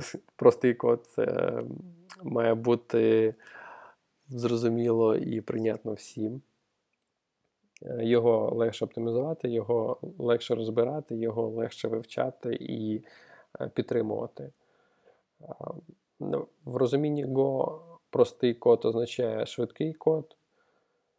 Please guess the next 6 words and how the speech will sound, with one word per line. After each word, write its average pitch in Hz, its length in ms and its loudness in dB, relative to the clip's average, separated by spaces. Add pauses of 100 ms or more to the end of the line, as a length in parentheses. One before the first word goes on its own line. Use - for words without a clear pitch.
(1080)
і, 120 560 0
е, 117 160 4 (1160)
маленький, 120 800 2 (120)
м, - 340 -14 (600)
чи 120 140 0
менший 110 420 -2